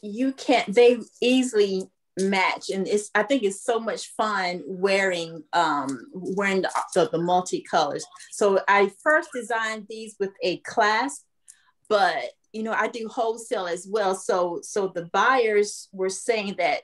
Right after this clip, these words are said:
I guess it wasn't easy enough. So I just changed to an elastic, and I think it,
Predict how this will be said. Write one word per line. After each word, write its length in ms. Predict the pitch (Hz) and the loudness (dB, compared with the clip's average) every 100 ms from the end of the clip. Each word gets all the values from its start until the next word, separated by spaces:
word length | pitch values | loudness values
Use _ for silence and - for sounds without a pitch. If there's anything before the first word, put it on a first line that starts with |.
| _ _ _ | _ _ _
I 80 | 180 | -2
guess 200 | 190 - | 0 0
it 100 | 196 | -2
wasn't 300 | 185 175 - | -2 -2 -4
easy 320 | 214 233 196 | -6 -4 0
enough. 520 | 185 175 151 139 147 _ - - | 2 2 -2 -4 -6 _ -20 -12
So 200 | - 190 | -2 2
I 100 | 202 | 2
just 260 | 202 208 | 0 -2
changed 520 | - - 220 226 240 - | -2 -2 -2 -6 -8 -4
to 180 | 220 | 0
an 240 | 208 - 190 | 0 0 -4
elastic, 800 | 180 165 196 233 285 - 196 - | -4 -2 0 2 0 0 0 0
and 100 | 185 | -2
I 100 | 180 | -2
think 280 | - 254 254 | 0 -2 0
it, 200 | 156 | -2